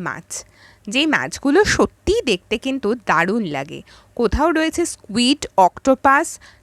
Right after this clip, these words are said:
চিংড়ি, এই সমস্ত জিনিসগুলো, কাঁকড়া, প্রত্যেকটা কিন্তু একসাথে এক জায়গায় সুন্দরভাবে সাজানো রয়েছে, আর সেটা দেখতে কিন্তু সত্যিই দারুণ লাগে। আমরা তাই সেই মাছ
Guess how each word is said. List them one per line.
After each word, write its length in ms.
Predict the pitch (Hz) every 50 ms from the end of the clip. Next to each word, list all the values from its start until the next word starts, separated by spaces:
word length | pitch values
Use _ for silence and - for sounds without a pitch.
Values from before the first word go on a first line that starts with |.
| _ - -
চিংড়ি, 580 | - 233 220 220 226 233 240 226 269 294 320 330 339 - _ _ _ _ _ -
এই 80 | 269 349 - - -
সমস্ত 420 | - - 320 240 277 359 - - 403 381 233 233
জিনিসগুলো, 500 | 240 233 247 285 285 - - 247 208 196 - _ -
কাঁকড়া, 500 | 247 233 - _ _ - 294 277 277 277 277 311 - - - - _ _ _
প্রত্যেকটা 500 | 370 370 - _ _ 440 440 - - 440 427 -
কিন্তু 280 | 370 359 359 330 - 302 247 - - 202 220 240
একসাথে 440 | 262 - - - 247 202 196 - 277 285 - - 220 226
এক 60 | 226 226 214 -
জায়গায় 400 | 202 185 175 180 208 226 349 392 - _ _ _ _ _ _ -
সুন্দরভাবে 680 | - - 262 254 254 262 302 339 359 302 302 262 285 392 466 - - -
সাজানো 400 | - 214 190 202 214 214 226 233 208
রয়েছে, 320 | 170 127 82 - - - - - - -
আর 80 | 208 220 -
সেটা 200 | - 226 226 311 - -
দেখতে 220 | 202 - _ - 196 -
কিন্তু 220 | - 214 220 - 220 254 - _ - - _ _ - - -
সত্যিই 460 | - 381 381 - _ _ 381 359 269 196
দারুণ 240 | 160 147 160 156 160 170 170
লাগে। 180 | 165 170 180 190 - _ _ _ - _ -
আমরা 180 | 247 254 294 339 -
তাই 140 | 403 359 277 - -
সেই 140 | 330 330 311 233 208
মাছ 160 | 170 165